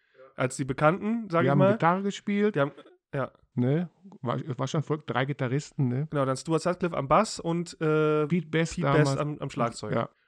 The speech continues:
Speaker 1: Der, glaub ich, in dem ganzen Film zwei Worte sagt.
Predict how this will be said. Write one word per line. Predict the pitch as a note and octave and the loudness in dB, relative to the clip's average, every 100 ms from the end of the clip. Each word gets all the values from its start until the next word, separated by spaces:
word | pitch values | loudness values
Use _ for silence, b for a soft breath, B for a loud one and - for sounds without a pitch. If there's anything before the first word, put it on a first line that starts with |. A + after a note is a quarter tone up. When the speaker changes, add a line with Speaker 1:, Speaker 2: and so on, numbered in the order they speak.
| _ | _
Speaker 1:
Der, | C3 C#3 - - | 2 2 0 -4
glaub | C3+ D3 | -2 -2
ich, | |
in | D#3 | -2
dem | C#3+ | -2
ganzen | C#3+ E3 E3+ | -2 -2 -4
Film | - D#3+ E3 - - - D4 _ | -2 0 0 -6 -18 -20 -20 _
zwei | - - D3+ D#3 | -6 2 4 4
Worte | D#3 D3+ | 2 0
sagt. | C3 D3+ B3 - | 2 0 0 -8